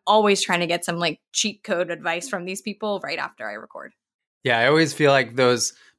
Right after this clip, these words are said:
Speaker 2: post few minutes of recording are when I get some really interesting answers.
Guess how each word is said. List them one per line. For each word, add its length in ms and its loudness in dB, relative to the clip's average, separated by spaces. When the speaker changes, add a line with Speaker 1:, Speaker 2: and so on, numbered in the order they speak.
Speaker 2:
post 500 0
few 480 4
minutes 440 4
of 200 2
recording 600 2
are 320 2
when 280 -2
I 140 0
get 300 -2
some 320 -2
really 320 2
interesting 520 -2
answers. 480 0